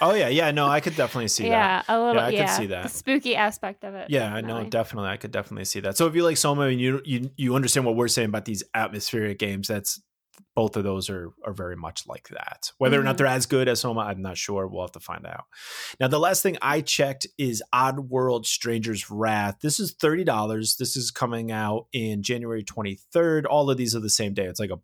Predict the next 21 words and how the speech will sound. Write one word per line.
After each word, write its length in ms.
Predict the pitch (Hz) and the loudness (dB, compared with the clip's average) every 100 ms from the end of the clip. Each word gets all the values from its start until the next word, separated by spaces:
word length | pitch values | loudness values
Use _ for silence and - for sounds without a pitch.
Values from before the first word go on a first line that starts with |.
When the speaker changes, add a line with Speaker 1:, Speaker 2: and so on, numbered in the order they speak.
| - | -4
Speaker 1:
big, 220 | 104 98 | -4 -2
big 200 | - 147 | -8 -6
day 160 | 92 | -8
for 160 | 90 92 | -8 -10
games. 340 | 85 87 82 - - - - | -10 -10 -12 -14 -16 -18 -8
Um, 600 | - 113 113 113 107 101 - - - - _ _ _ _ _ | 0 2 2 -2 -4 -8 -10 -20 -20 -20 _ _ _ _ _
I, 120 | - 175 - - | 0 0 -4 -12
this 240 | 190 247 269 | -4 0 2
isn't 240 | 269 277 | 2 2
one 180 | 196 185 | 4 4
that 100 | 170 | 4
I 80 | 147 | 4
want. 640 | 127 110 104 80 78 - - - | 2 0 -2 -2 -6 -8 -6 0
I've, 200 | 151 156 - | 2 2 2
I 100 | 151 | 0
did 280 | 143 202 165 | 2 0 0
play 180 | 131 117 | 0 2
this 140 | 110 | 0
game 220 | 113 104 | -2 -4
already. 440 | 104 101 101 95 95 | -4 -4 -6 -6 -2
This 240 | 185 - | 0 0